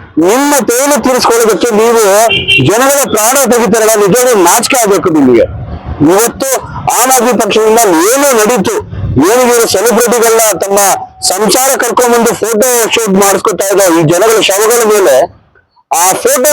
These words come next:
ಶೂಟ್ ಹೆಂಗ್ ನಡೀತು ಅಂತ ನಾವು ಇವತ್ತು ಒಂದು ಪ್ರತಿಭಟನೆ ಮಾಡಿ, ನಾಲ್ಕು ಪ್ರತಿಭಟನೆ ಮಾಡಿ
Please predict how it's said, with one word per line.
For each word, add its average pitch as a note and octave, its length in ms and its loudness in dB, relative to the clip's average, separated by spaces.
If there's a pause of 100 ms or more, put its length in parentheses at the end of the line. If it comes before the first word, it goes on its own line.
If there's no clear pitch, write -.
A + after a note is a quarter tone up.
ಶೂಟ್ C4+ 220 0 (300)
ಹೆಂಗ್ C4+ 340 0
ನಡೀತು B3 340 0
ಅಂತ A3+ 100 0 (100)
ನಾವು A3 160 2
ಇವತ್ತು G#3 200 0
ಒಂದು F3+ 140 -2
ಪ್ರತಿಭಟನೆ G3+ 540 0
ಮಾಡಿ, F#3+ 140 2
ನಾಲ್ಕು A3 360 0
ಪ್ರತಿಭಟನೆ G3+ 480 0
ಮಾಡಿ F#3 140 0